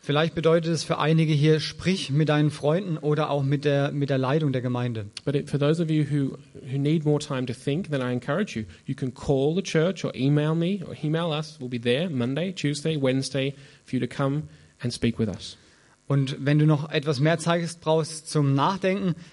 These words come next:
Speaker 1: ermutige ich dich, ruf uns an, schreib eine E-Mail. Wir sind auch noch Montag, Dienstag, Mittwoch da.
Speaker 2: And remember the good news.
Speaker 1: Und denke an die gute Nachricht.
Speaker 2: John came to preach a baptism of repentance for the forgiveness of sins.
Speaker 1: Johannes kam und er predigte,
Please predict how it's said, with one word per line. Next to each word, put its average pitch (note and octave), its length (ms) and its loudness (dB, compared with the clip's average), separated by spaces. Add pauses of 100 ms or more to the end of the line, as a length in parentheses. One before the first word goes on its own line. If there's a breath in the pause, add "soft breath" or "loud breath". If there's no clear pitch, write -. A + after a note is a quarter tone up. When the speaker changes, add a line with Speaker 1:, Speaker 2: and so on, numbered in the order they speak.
Speaker 1:
ermutige D#3 520 4
ich D3+ 120 0
dich, C#3+ 340 -2
ruf E3 260 0
uns E3+ 160 2
an, D#3 200 2
schreib D3+ 260 -2
eine D3 120 0
E-Mail. C#3 360 2 (320 loud breath)
Wir C#3 140 2
sind D3 280 2
auch C3 320 0
noch B2+ 240 -4
Montag, C3+ 300 -2
Dienstag, B2 280 -6
Mittwoch A#2 280 -6
da. G#2 220 -8 (180)
Speaker 2:
And B2 100 0
remember C#3 600 4 (100)
the B2+ 80 -4
good A#2+ 240 0
news. G#2+ 420 -2 (460 soft breath)
Speaker 1:
Und E3+ 460 2
denke E3 440 0
an C3 160 -4
die A#2+ 100 -8
gute B2+ 260 -8
Nachricht. A2+ 560 -10
Speaker 2:
John E3+ 400 4
came C#3+ 380 0
to C#3+ 100 -6
preach C3+ 400 -4
a A#2+ 40 -4
baptism C#3+ 580 -2
of A#2+ 160 -2
repentance - 760 -2
for B2+ 120 -6
the A#2+ 40 -4
forgiveness B2 640 -4
of A2+ 80 -10
sins. G2+ 460 -6
Speaker 1:
Johannes C3+ 520 -4
kam D#3+ 360 -2
und C#3 140 -6
er C3 80 -4
predigte, D3+ 720 -8